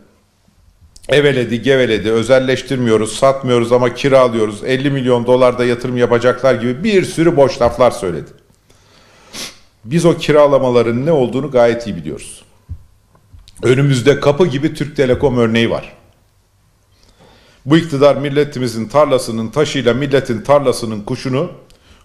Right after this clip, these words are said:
vurdurmak konusunda gayet mahirdir. Kârı elin oğluna verip zararı ise Türk bankalarının sırtına nasıl yıktığını aslında Telekom sürecinde gördük. Özelleştirme değil dediler,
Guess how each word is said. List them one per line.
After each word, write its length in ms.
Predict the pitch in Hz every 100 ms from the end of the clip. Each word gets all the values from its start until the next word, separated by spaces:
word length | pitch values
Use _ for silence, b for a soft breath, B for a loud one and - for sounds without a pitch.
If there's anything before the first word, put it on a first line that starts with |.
| -
vurdurmak 560 | 143 139 143 156 151
konusunda 500 | 123 117 - 120 135
gayet 500 | 135 165 180 151 151
mahirdir. 720 | 131 117 107 85 - - - - - b b b _ - - -
Kârı 280 | 151 151 135
elin 220 | 147 151
oğluna 340 | 139 127 131
verip 320 | 117 139 175 B B B B _
zararı 460 | - 151 156 135
ise 240 | 120 123 117
Türk 260 | 175 -
bankalarının 520 | 127 113 117 110 110
sırtına 580 | 110 - 151 - 143 147
nasıl 300 | 180 185 143
yıktığını 800 | 123 123 - 131 135 180 190 B B B B
aslında 460 | - 127 - 107 98
Telekom 420 | 143 135 131 98
sürecinde 520 | - 147 120 104 117
gördük. 480 | 131 113 87 87 - _ _ _ _ _ _ _ _ _ _ _ _ _ _ _ _ b b b b b b -
Özelleştirme 880 | 135 131 160 165 160 - 151 131 117
değil 260 | 165 160
dediler, 580 | 123 110 117 180 202 -